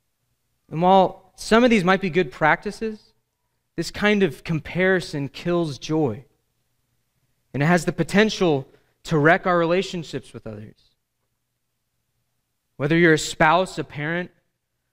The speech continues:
a sibling, a roommate, a boss, or a coworker,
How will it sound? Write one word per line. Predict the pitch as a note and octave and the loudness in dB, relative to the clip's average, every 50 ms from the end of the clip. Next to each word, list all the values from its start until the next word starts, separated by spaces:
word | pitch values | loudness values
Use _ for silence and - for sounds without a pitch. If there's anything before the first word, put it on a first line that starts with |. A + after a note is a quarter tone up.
| _ _ | _ _
a | C3+ C#3+ | -10 -10
sibling, | - - - - E3+ E3+ D#3+ F3 F3+ F#3 G3 G3 | -10 -8 -2 0 0 0 0 0 0 0 0 0
a | F3 D3 | 0 0
roommate, | C#3+ D#3 E3 E3 E3+ F3 F#3 G3+ G3+ G#3 - - _ _ _ _ _ _ _ _ - | 0 0 0 0 0 2 2 0 0 -2 -8 -20 _ _ _ _ _ _ _ _ -6
a | C#3+ | -6
boss, | C3 A#2 D3 D3 D#3 F3+ F#3+ - - | 0 4 6 6 8 6 6 2 0
or | F#3 F3 | -2 -2
a | D#3 | -2
coworker, | - - - D#3+ D#3+ E3 F3 F#3 F#3 F#3 A3+ A3 A3+ A3+ | -4 -6 -4 -4 -2 -2 -4 -6 -6 -4 -6 -6 -6 -8